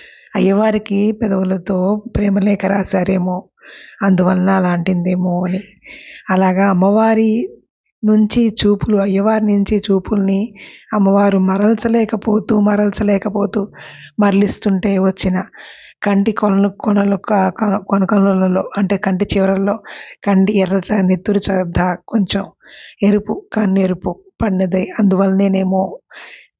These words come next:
అని అంటూ, ఆ, చ-, "చెల్లెలు మీరు చెప్పండి ఎందుకు ఇట్లా అయింది అమ్మవారికి" అంటూ ఆ సాగే రచన అది సరదాగా సరసంగా సాగుతూ ఉంటుంది.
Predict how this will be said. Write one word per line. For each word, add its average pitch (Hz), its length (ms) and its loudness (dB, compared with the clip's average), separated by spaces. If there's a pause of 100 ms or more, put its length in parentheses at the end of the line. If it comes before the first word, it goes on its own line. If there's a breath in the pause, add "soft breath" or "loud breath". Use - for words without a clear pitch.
అని 190 220 2
అంటూ, 175 420 -2 (840 soft breath)
ఆ, 202 40 4 (760)
చ-, 185 440 0
"చెల్లెలు 196 300 4
మీరు 196 300 0
చెప్పండి 190 380 -4
ఎందుకు 185 460 -2
ఇట్లా 185 180 -4
అయింది 175 520 -6 (300 loud breath)
అమ్మవారికి" 185 680 -2 (540 loud breath)
అంటూ 190 440 0 (180)
ఆ 202 100 2
సాగే 190 400 0
రచన 185 340 0
అది 185 220 -2
సరదాగా 185 540 0
సరసంగా 185 600 -4 (720 loud breath)
సాగుతూ 180 360 0
ఉంటుంది. 180 500 -4